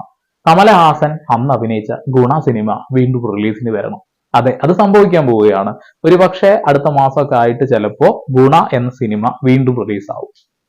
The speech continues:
എന്തുകൊണ്ടാണ് ഗുണ എന്ന സിനിമ വീണ്ടും ചർച്ചയാവുന്നത് എന്ന് ഞാൻ വല്ലാണ്ട് സംസാരിച്ച് പറയേണ്ട കാര്യമില്ലല്ലോ.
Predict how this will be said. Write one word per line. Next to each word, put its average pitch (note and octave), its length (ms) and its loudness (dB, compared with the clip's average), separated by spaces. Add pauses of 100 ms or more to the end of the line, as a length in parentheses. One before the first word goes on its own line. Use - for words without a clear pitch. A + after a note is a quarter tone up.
(240)
എന്തുകൊണ്ടാണ് F3+ 640 4
ഗുണ C3 280 2
എന്ന C3 320 -2
സിനിമ B2 520 -4
വീണ്ടും C#3 340 0
ചർച്ചയാവുന്നത് B2+ 680 2
എന്ന് B2 220 0
ഞാൻ B2 180 -6
വല്ലാണ്ട് A2+ 380 -4
സംസാരിച്ച് D3 480 -2
പറയേണ്ട D3 220 -2
കാര്യമില്ലല്ലോ. C3 600 -2